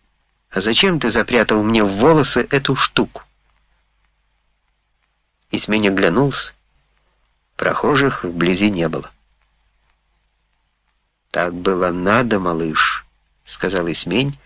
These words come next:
заглядывая в лицо сына. «Так надо.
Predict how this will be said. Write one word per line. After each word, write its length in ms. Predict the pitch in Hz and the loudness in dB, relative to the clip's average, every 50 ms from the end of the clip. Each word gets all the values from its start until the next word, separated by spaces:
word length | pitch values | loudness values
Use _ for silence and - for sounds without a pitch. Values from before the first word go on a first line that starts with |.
| _ _ _ _ _ _ _ | _ _ _ _ _ _ _
заглядывая 760 | - 104 98 101 92 92 92 98 107 110 113 104 104 104 98 | -8 -2 -2 -2 0 0 0 0 0 0 0 0 0 -2 -2
в 60 | 95 | -2
лицо 340 | 90 82 80 - - 80 - | -2 -2 -2 -2 -2 -4 -4
сына. 400 | - - - 65 62 - - - - _ _ _ _ _ _ _ _ _ _ _ - | -4 -4 -6 -6 -8 -8 -12 -18 -20 _ _ _ _ _ _ _ _ _ _ _ -2
«Так 300 | - 92 135 147 - - | -2 0 0 -2 -4 -6
надо. 560 | - 82 82 85 87 85 82 80 82 85 - | -6 -4 -2 -2 -2 -2 -2 -2 -4 -4 -4